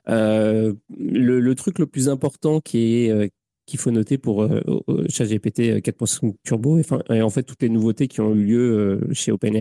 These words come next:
A I, c'est notamment la possibilité pour, euh, chat G P T de, de prendre des textes qui sont, euh, très longs. Donc, euh, ça, c'était pas possible avant.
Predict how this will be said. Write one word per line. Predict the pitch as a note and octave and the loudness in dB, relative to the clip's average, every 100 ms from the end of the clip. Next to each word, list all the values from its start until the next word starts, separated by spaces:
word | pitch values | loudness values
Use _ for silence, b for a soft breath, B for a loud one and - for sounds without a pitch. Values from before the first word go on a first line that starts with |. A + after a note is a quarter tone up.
| A2+ | 0
A | C#3 | 0
I, | E3+ B B B B - | 0 B B B B -2
c'est | - D3+ | 0 2
notamment | C3+ B2 A#2+ C3 | 0 0 2 2
la | C3 | 0
possibilité | A2+ A2+ - A2+ F#2 B2+ | 0 -4 -2 -2 -2 -4
pour, | B2 A2 | -2 0
euh, | G#2+ G2+ | 2 0
chat | - A#2 | -2 -4
G | G#2+ | -2
P | F#2+ G#2 | -4 -2
T | C3+ | 0
de, | A#2 A2+ A2+ | 2 0 0
de | G#2+ | -2
prendre | - A#2 | -2 -2
des | A2 | 0
textes | B2+ - | -4 -6
qui | - - | -4 -2
sont, | - A2+ G#2 | 0 0 0
euh, | |
très | G2+ A#2 | -2 -4
longs. | G#2 - _ _ B B B - | -4 -8 _ _ B B B -6
Donc, | A2 A#2 G#2+ A2+ | 0 0 0 -4
euh, | |
ça, | G2+ D#3+ | -2 -2
c'était | - B2+ G#2+ | -2 -4 -2
pas | C#3 | -2
possible | B2 A#2+ D3+ B2 G#2+ G#2+ | -2 -2 0 0 2 0
avant. | G#2+ G#2 G2+ F#2+ | -2 -2 0 -2